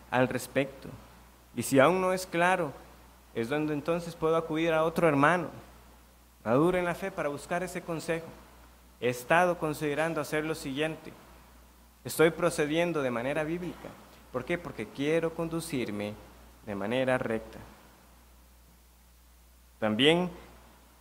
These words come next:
en esta lucha nosotros debemos tener en cuenta que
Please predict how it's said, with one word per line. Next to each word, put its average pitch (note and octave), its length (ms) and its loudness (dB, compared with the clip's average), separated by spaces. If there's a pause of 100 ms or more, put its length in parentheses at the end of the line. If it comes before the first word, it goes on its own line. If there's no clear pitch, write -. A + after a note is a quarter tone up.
(1400)
en B2+ 140 0
esta E3+ 220 2
lucha F#3+ 440 0 (880)
nosotros E3+ 440 -2
debemos F3+ 400 0
tener D#3+ 260 0
en E3 120 -4
cuenta D#3+ 460 -2 (460)
que D3 340 2